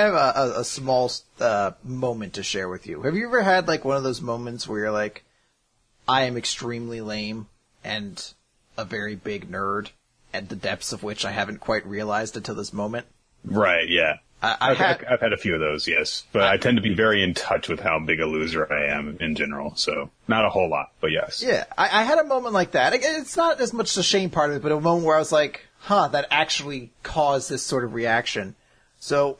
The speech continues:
Speaker 1: h-, have you ever had a moment where you've realized something, and even though no one else is in the room with you, just the, the sheer realization of it is enough to cause you to have a vocal reaction to it when you
Speaker 2: Mm,
Speaker 1: realize
Speaker 2: yes.
Speaker 1: this?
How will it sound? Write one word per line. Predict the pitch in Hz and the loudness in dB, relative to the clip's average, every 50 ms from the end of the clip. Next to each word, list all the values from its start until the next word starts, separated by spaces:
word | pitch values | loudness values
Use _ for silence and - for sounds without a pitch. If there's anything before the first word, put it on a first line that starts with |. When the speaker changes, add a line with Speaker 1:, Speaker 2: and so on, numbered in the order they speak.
| - - | -6 -6
Speaker 1:
h-, | 160 | -2
have | - 190 202 208 214 | 2 2 2 2 4
you | 269 | 2
ever | 294 294 | 4 4
had | 269 262 | 4 4
a | 254 | 4
moment | 208 180 170 165 170 170 - - | 2 2 2 2 2 0 -2 -2
where | 143 143 | -2 -2
you've | 147 135 127 110 92 - | -2 -4 -6 -8 -8 -10
realized | 113 117 127 131 135 143 143 143 139 - | -8 -6 -2 0 4 4 4 4 2 2
something, | - 139 139 - - 151 139 135 135 135 - _ _ | 0 0 0 0 -4 -4 -4 -4 -6 -10 -12 _ _
and | - 139 139 | -6 -6 -4
even | - 208 220 240 214 | -2 0 0 2 4
though | 214 185 | 2 2
no | 156 139 135 139 | 2 2 2 2
one | 156 151 156 156 151 | 2 4 2 2 4
else | 139 139 143 139 - | 4 2 2 0 -2
is | - - - | -6 -8 -8
in | - 131 131 | -8 -6 -4
the | 131 120 | -4 -4
room | 113 120 123 127 120 110 | -2 -2 -4 -4 -4 -4
with | 113 120 120 - - | -4 -4 -4 -4 -4
you, | 127 127 131 135 131 - _ - - - - - | -4 -2 -2 -4 -6 -8 _ -20 -20 -18 -16 -12
just | 120 120 - 214 165 - - | -6 -2 0 0 0 -2 -2
the, | - 185 | -2 -4
the | 165 - 151 147 165 | -4 -2 -2 0 0
sheer | 147 - - - - 175 185 | 2 2 2 2 4 4 4
realization | 185 165 156 160 165 156 151 135 123 139 131 139 131 - 147 143 | 4 4 4 2 2 2 0 0 0 0 0 0 0 0 2 2
of | 143 139 | 2 2
it | 151 151 147 - | 2 0 -2 0
is | 147 143 120 | -2 0 0
enough | 135 127 127 127 131 123 - | 0 0 0 0 0 0 0
to | - 143 | -4 -6
cause | - - - 135 123 127 131 - | -6 -4 0 0 2 2 2 0
you | - 131 | -2 -4
to | 107 135 | -4 -4
have | 120 - 127 123 127 - - | -2 0 0 0 0 0 -4
a | 123 120 | -8 -8
vocal | 104 - 120 120 - - - 127 120 | -6 -4 -4 -4 -4 -4 -6 -6 -6
reaction | 107 120 120 107 107 101 120 - - - 135 135 | -6 -6 -6 -4 -2 -2 0 0 -2 -2 -4 -2
to | 131 - 151 147 147 | -2 0 2 2 4
it | 151 156 - - _ _ _ _ _ _ _ _ _ _ - | 2 2 -2 -6 _ _ _ _ _ _ _ _ _ _ 0
when | - 107 | 2 4
you | 107 | 6
Speaker 2:
Mm, | 107 101 90 | 6 4 4
Speaker 1:
realize | 80 120 117 120 127 135 139 - - | 2 -2 -2 0 2 2 2 2 2
Speaker 2:
yes. | 151 147 151 - | 0 0 0 -2
Speaker 1:
this? | - | -4